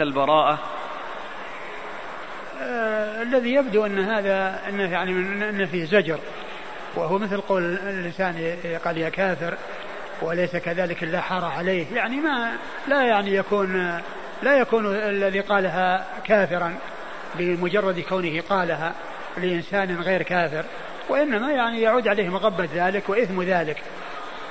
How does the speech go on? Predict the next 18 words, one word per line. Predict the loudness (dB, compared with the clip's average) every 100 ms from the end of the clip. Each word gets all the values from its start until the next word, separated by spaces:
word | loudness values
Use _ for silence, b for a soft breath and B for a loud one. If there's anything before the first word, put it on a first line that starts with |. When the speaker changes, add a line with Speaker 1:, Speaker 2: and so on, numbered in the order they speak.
| 0
Speaker 2:
وال-، | 2 4 2 2 2 0 -2 0 0 0 -2 -4 -8 -10 -10 -10 -10 -6
آه، | -6 -4 -6 -8 -8 -10 -10 -10 -10 -10
وش | -8 -8 -6
قال | -6
في | -6
السؤال | -6 -4 -4 -6 -8 -6
الأول؟ | -4 -2 -2 -6 -10 -10 -10 -10
الأول | -6 -4 -6 -6 -10 -12 -12 -12 -10 -10 -10 -12 -12 -10
السؤال | -8 -8 -6
هذا | -4 -2 -2
اللي | -4 -4 -2
Speaker 1:
ألن | 0 0
يرجع، | -2 -2 -2 -2 -4 -6 -10 -8 0
قوله: | 2 2
"فلن | 0 2 4
يرجع | 2 2 2 0
الإسلام | 0 0 2 0
سالما" | 2 2 2 0